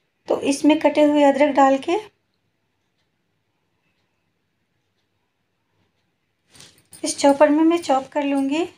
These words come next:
तो guys, आपके घर में चॉपर है तो चॉपर में कर ले, नहीं तो मिक्सी जार में कर ले, और नहीं तो खलबट्टे में इसे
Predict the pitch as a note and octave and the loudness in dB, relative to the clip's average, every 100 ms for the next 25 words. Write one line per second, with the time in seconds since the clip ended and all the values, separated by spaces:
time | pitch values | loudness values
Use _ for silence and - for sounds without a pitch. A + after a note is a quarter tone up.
0 | _ _ _ _ _ _ _ D4+ D4+ D4+ | _ _ _ _ _ _ _ 2 2 4
1 | C#4+ C#4+ D4 D4+ C#4+ D4 C#4+ C#4 D4+ D4+ | 2 2 -2 0 0 2 0 4 4 2
2 | D4 D4+ C#4+ C#4 D4 C#4+ - _ _ _ | 0 -4 -4 -4 -6 -10 -14 _ _ _
3 | _ _ - D4+ D4+ C#4+ D#4+ D#4+ D4 D4 | _ _ -12 -4 -2 0 0 0 0 -2
4 | C4 C4 D4+ C#4+ C#4 C#4 D4 D4 C#4+ E4 | -6 -6 -6 -2 -2 0 0 0 -2 -2
5 | D4+ C#4+ C#4+ D4+ D#4 D#4+ _ _ - D#4 | 0 2 2 0 -2 -8 _ _ -16 -8
6 | D#4 C#4 C#4 - D#4 C#4+ C#4+ | -4 -2 -4 -4 0 0 -2